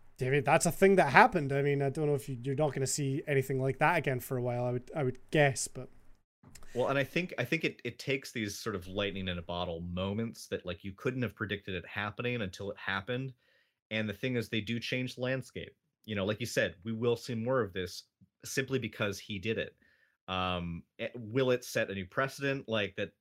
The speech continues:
Speaker 2: that this is now the key to success? No, probably not. Um, but yeah, I mean, these things, these things do shift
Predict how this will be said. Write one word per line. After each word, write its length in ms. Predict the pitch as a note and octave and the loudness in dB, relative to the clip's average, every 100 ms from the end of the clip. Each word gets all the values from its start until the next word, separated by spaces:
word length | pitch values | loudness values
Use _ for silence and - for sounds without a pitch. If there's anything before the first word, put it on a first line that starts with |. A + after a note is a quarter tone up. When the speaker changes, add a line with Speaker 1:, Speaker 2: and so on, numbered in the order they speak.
| - | -10
Speaker 2:
that 240 | G#2 F#2+ F#2+ | -4 -4 -2
this 200 | G#2+ A#2+ | -4 -2
is 180 | G#2 | -4
now 400 | G2+ G2 F#2 F2+ E2+ | -2 -2 0 -4 -6
the 240 | F#2+ F2 - | -6 -6 -8
key 200 | - A2 | -8 -8
to 60 | |
success? 600 | F#2 G2 - G#2+ C#3 - A#2+ | -6 -8 -4 -2 -2 -6 -10
No, 320 | A#2+ - F2+ G2+ - _ | -8 -8 -10 -18 -20 _
probably 320 | - F2 D2+ - - | -6 -6 -6 -14 -18
not. 120 | - _ _ - _ _ - | -20 _ _ -20 _ _ -4
Um, 460 | F2+ E2+ E2 D#2+ F2 - - | -2 -2 -2 -6 -10 -10 -4
but 120 | A#2+ | 0
yeah, 200 | D#3+ B2+ | 0 0
I 80 | F#2+ | 0
mean, 100 | G2+ | -2
these 140 | A#2 | -4
things, 380 | - C#3 C3 - | -2 -2 -4 -8
these 260 | G#2 A#2+ - | -6 -6 -4
things 300 | B2 A2+ - | -4 -6 -4
do 220 | A2+ G#2+ | -2 -2
shift 560 | - - A#2 - - | -2 -2 -2 -4 -14